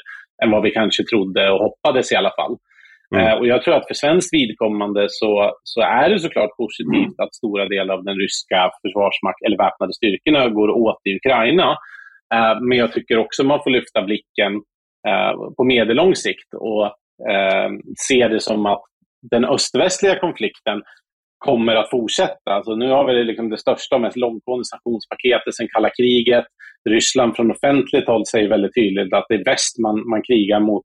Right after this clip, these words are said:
Speaker 1: i Ukraina. Eh, och vad gör en stormakt som har fått en militär förlust? Jo,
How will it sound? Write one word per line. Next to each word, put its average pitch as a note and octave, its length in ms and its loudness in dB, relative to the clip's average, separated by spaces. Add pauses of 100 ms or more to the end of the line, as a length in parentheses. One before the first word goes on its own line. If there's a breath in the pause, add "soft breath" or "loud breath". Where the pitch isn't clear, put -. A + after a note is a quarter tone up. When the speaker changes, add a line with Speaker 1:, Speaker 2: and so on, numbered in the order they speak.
Speaker 1:
i G2+ 80 2
Ukraina. G2 540 0 (520 loud breath)
Eh, G#2+ 200 0
och B2 140 2
vad C3 260 4
gör A#2 520 2
en G#2+ 120 -8
stormakt A2 760 -4
som G#2+ 460 -8
har G#2 220 2 (100)
fått - 160 -8 (140)
en G#2+ 60 -4
militär G#2 480 -2
förlust? - 560 -2
Jo, B2 340 4